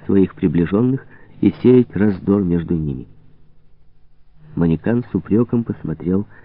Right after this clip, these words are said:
на мушкетёра. Д'Артаньян понял этот взгляд и не пожелал оставаться под подозрением.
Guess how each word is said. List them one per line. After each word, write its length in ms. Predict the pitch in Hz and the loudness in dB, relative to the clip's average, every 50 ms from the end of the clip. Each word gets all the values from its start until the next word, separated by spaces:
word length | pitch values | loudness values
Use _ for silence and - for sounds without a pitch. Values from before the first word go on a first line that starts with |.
| - - - | -16 -8 -2
на 120 | 87 90 | 0 2
мушкетёра. 640 | 92 98 95 - - 92 87 - - 69 64 60 58 - - - - - - - - - - - - - - - - | 2 0 -2 -4 -8 -10 -8 -6 -6 -8 -8 -8 -14 -18 -20 -20 -20 -20 -20 -20 -20 -20 -20 -20 -20 -20 -20 -12 -8
Д'Артаньян 680 | - - 104 101 - - 117 113 113 139 160 160 151 | -2 -2 -2 -2 0 0 0 2 2 2 2 2 0
понял 460 | 147 - - 131 135 123 123 120 110 - | -2 0 2 4 6 6 6 4 2 0
этот 360 | - 113 104 - 95 90 82 82 | -4 -6 -4 -2 -2 -2 -4 -6
взгляд 360 | 85 - - 95 123 143 147 - - - - - - - - - | -8 -8 -4 -2 -2 -2 -4 -6 -16 -20 -20 -20 -20 -20 -12 -4
и 60 | - 104 | 0 2
не 120 | 120 127 | 2 2
пожелал 480 | 117 - 135 123 131 123 117 117 117 107 | 4 2 0 2 2 2 4 2 2 0
оставаться 580 | 104 - - 95 90 98 98 - - - 101 | -2 -4 -4 -2 0 0 -2 -4 -4 -6 -6
под 260 | - - - 95 - - | -6 -4 -6 -6 -6 -4
подозрением. 760 | - 95 104 104 92 92 82 78 73 69 67 67 65 62 - | -4 0 0 0 0 0 -2 -2 -2 -4 -6 -8 -8 -10 -12